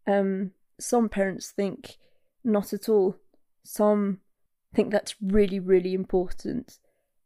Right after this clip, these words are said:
and try to keep their children working. But it's never gonna be the same as taking them to school.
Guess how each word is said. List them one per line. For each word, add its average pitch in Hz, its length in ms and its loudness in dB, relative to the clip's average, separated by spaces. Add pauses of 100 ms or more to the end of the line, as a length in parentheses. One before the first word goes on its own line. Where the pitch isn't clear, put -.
(140)
and 202 380 -2 (120)
try 208 280 2
to 202 120 -10
keep - 300 -12
their 196 120 0
children 202 420 -2
working. 196 480 -4 (400)
But 208 100 -2
it's - 140 -6
never 247 280 6
gonna 202 420 -2
be 190 100 -2
the 190 120 0
same 190 560 0 (380)
as - 160 -10
taking 190 300 -2
them 190 140 -2
to 202 100 -12
school. 208 460 -8